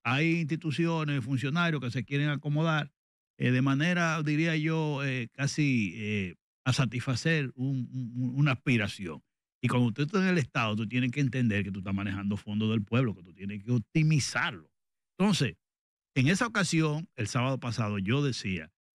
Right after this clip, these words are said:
que este tema amerita una investigación, porque además el gobierno lo que tiene que definir es un plan.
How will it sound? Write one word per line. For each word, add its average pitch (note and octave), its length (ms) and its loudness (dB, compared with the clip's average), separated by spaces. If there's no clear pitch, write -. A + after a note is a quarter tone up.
que D3+ 240 4
este F#3+ 220 -2
tema B2+ 580 0
amerita C3+ 800 0
una E2+ 260 -4
investigación, D#3+ 800 0
porque F3 260 0
además F3+ 360 2
el E3+ 80 0
gobierno D3 420 2
lo D#3 100 -2
que D3 100 -6
tiene D#3 260 0
que D#3 140 -2
definir D#3+ 420 0
es E3 240 -2
un D3+ 240 4
plan. E3+ 640 0